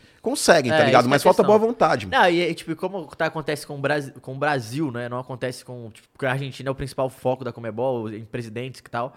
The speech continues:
Speaker 2: A diferença é muito gritante nisso, no que vai fazer, sabe? No ato de,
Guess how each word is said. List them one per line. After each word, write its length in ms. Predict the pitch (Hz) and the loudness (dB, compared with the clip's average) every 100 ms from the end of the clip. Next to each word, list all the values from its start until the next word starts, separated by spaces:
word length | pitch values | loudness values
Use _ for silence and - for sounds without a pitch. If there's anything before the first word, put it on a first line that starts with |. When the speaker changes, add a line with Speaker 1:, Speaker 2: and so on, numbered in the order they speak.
| _ _ _ _ _ _ _ | _ _ _ _ _ _ _
Speaker 2:
A 120 | 143 | -2
diferença 400 | 139 - 143 151 | -2 0 -2 -2
é 20 | 160 | -6
muito 180 | 156 | -6
gritante 520 | 165 175 - 165 160 131 | -8 -8 -2 -2 -2 -6
nisso, 200 | 127 123 | -8 -6
no 140 | 131 | -8
que 140 | - | -4
vai 120 | 143 143 | 0 0
fazer, 480 | 143 139 110 120 | 2 0 0 -4
sabe? 280 | 104 131 123 | -2 -2 -2
No 120 | 120 | -2
ato 280 | 120 127 131 | 0 0 -2
de, 180 | 120 123 | -8 -10